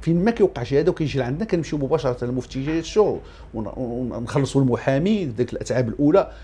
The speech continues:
يعني كنديروا داك المجهود اللي ديال. ووصلنا للقناعه ديال انه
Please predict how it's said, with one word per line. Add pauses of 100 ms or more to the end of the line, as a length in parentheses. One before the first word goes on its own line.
(340)
يعني
كنديروا
داك
المجهود
اللي
ديال. (460)
ووصلنا
للقناعه
ديال
انه